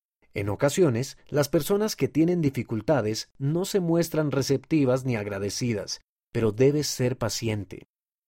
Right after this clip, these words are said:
Mantente cerca, porque el aislamiento es muy perjudicial para ellas.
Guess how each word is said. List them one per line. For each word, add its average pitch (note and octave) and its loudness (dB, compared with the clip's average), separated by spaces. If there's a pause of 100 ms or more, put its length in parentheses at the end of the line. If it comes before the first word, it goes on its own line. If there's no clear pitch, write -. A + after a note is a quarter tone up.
(220)
Mantente C#3+ 2
cerca, - -2 (220)
porque C3+ 4
el G#2 4
aislamiento G#2 0
es G#2+ -2
muy E3 0
perjudicial C#3 -2
para B2 -2
ellas. A2 -4